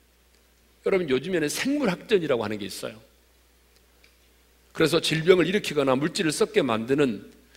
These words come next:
그런 미생물과 독소를 적진에 퍼뜨림으로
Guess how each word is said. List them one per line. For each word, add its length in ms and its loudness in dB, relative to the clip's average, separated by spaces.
그런 280 4
미생물과 600 4
독소를 800 0
적진에 420 6
퍼뜨림으로 840 2